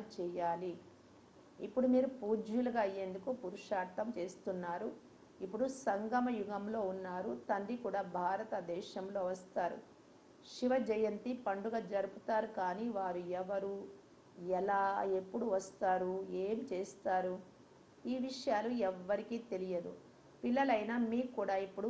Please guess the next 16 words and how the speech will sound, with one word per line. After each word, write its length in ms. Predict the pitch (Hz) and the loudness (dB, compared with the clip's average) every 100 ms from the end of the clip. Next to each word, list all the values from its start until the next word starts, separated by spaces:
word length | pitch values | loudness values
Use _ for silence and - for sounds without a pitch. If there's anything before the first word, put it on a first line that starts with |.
| 233 | 0
నంబర్ 380 | 190 190 190 185 | 0 0 0 2
వార్ 300 | 196 220 254 | 2 2 0
పురుషార్థ 640 | 185 196 - 214 214 - | -6 -6 0 0 0 0
అనుసారం 720 | 185 185 208 - 190 185 190 233 196 | -2 -2 -6 -4 0 2 0 -2 -2
తెలుసు. 440 | 185 190 - 185 - - - - - - 202 | -2 -4 -8 -10 -10 -18 -20 -20 -20 -8 0
ఎవరు 280 | 214 262 285 - | 2 2 0 0
తెలుసుకోరో 840 | 233 220 254 - - 277 196 240 170 - - - - 190 | 0 0 -2 -4 0 2 2 2 2 -2 -16 -20 -14 0
వారు 260 | 220 214 214 | 2 4 0
ఇతరులకు 520 | 214 262 262 277 269 | -2 0 2 2 2
కూడా 160 | 254 226 | 2 2
అర్థం 300 | 202 233 240 233 | 0 0 0 0
చేయించలేరు. 840 | 214 196 202 202 220 185 180 226 | 0 0 -2 -2 0 2 2 2
అందువలన 480 | 202 190 185 180 208 233 | 0 -2 -2 -2 -4 -6
పదవి 400 | - 190 196 226 226 | -2 0 0 -4 -4
తగ్గిపోతుంది. 840 | 196 180 196 180 175 175 180 175 - - - - - | -6 -6 -6 -6 -4 -6 -4 -6 -8 -16 -20 -20 -4
పాఠశాలలో 840 | 233 240 247 339 - 226 208 208 | 2 2 2 0 2 2 2 0